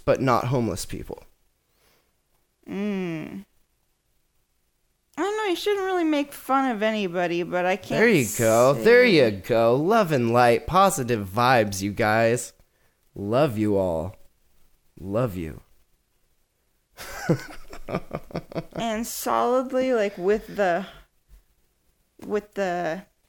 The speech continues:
Speaker 2: fuck, what are they called? The homeless. Doodly-doo. The homeless.
Speaker 1: <laughs>
Speaker 2: They, um, I heard one time from someone that the reason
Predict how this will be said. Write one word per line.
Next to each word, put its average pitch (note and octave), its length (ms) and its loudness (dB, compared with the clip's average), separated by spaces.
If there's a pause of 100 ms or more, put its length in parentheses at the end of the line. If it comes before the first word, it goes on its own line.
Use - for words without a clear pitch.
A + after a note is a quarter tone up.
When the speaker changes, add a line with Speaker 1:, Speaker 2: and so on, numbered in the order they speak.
(160)
Speaker 2:
fuck, - 320 -18
what G3+ 80 -14
are G3+ 60 -14
they G#3+ 100 -14
called? C4 320 -14
The C#4 80 -4
homeless. D4+ 600 0 (200)
Doodly-doo. D4+ 440 -2 (380)
The B3 100 -6
homeless. A#3+ 580 -2
Speaker 1:
<laughs> E3+ 120 2
Speaker 2:
They, G#3+ 240 2
um, G3 440 0 (1800)
I A3 120 2
heard C4+ 280 2
one A3+ 200 0
time G#3 300 -2
from G3+ 200 -8
someone F#3 680 -4
that G3 420 0 (1600)
the A#3+ 180 0
reason B3+ 720 0